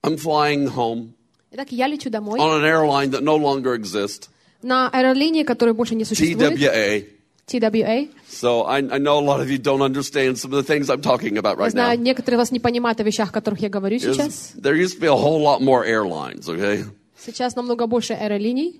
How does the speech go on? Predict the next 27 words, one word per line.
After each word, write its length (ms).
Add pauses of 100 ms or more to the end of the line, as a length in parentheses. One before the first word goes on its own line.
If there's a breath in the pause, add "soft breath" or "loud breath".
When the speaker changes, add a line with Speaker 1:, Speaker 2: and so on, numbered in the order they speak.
Speaker 1:
And 160
it 60
was, 220
T 200
W 280
A 160
was 240
one 140
of 80
the 60
big 200
ones. 400
Speaker 2:
И 100
T 140
W 260
A 140
была 160
одна 160
из 80
самых 220
Speaker 1:
I'm 20
Speaker 2:
больших. 420
Speaker 1:
flying 340
home 300
from 200
Tel 260
Aviv. 180